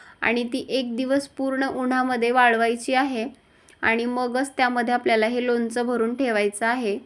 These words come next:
तर बघा इथे आपलं हिरवी मिरची आणि लिंबाचं लोणचं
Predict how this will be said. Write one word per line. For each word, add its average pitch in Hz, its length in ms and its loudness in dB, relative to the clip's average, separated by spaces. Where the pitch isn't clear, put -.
तर 233 160 -2
बघा 277 440 0
इथे 254 220 -2
आपलं 247 360 2
हिरवी 262 260 0
मिरची 277 460 -2
आणि 247 360 -4
लिंबाचं 240 460 0
लोणचं 247 400 -4